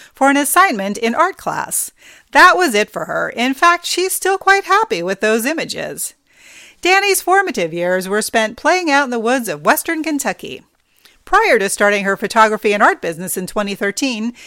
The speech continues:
Danny worked in the mortgage business for over twenty-three years. The most challenging exam of her life was a Series seven and sixty-three securities license, and she is so proud she passed and stretched her brain enough to do it.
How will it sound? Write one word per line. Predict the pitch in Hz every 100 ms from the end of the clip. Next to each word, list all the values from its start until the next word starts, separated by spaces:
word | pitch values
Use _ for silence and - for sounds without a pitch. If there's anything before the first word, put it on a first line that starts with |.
| - -
Danny | 269 330 330
worked | 302 330
in | 339
the | 349
mortgage | 311 349 359 208 143
business | 170 165 160 170
for | - -
over | 226 226
twenty-three | 226 - 269 320 269 247 262
years. | 214 220 - - - - _ _
The | 254
most | 254 269 -
challenging | - 381 392 359 349
exam | 330 254 196 226
of | 254
her | 285
life | 285 190 156 -
was | 196 175
a | 196
Series | 240 220 220
seven | - 302 320
and | 254 -
sixty-three | 247 - 226 226 226
securities | 226 - 392 214 175
license, | 156 165 170 180
and | 202 196
she | - 233
is | 220
so | - 370 403
proud | - 269 285
she | -
passed | 254 269 294 -
and | 180 190
stretched | - 359 -
her | -
brain | 302 226 262 277
enough | 262 294 -
to | 277
do | 220 147
it. | 107